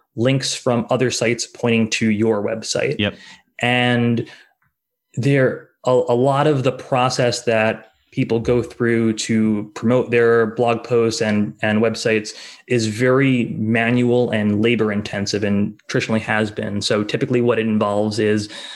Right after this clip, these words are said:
Speaker 1: uh, you're like, "All right, I've got this blog post or I got this website and I want other sites to link to it. So I'm going to first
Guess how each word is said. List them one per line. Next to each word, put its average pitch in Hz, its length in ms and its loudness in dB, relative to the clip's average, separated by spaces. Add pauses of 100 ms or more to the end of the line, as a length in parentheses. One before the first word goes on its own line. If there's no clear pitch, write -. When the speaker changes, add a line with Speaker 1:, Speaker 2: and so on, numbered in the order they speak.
(120)
Speaker 1:
uh, - 100 0
you're 104 140 0
like, - 160 -4
"All 135 60 4
right, 120 180 2
I've 104 180 0
got 120 220 0
this 117 260 -2
blog 143 480 0
post 135 240 -2
or 123 60 0
I - 20 2
got 117 140 2
this 110 80 -6
website 120 340 0
and 117 120 -2
I 107 60 2
want 120 320 0
other 117 200 0
sites 113 260 -2
to - 140 -4
link 135 200 0
to 135 140 0
it. 117 180 0 (280)
So - 240 0
I'm 135 160 2
going 135 240 2
to 123 420 2 (560)
first 156 480 -2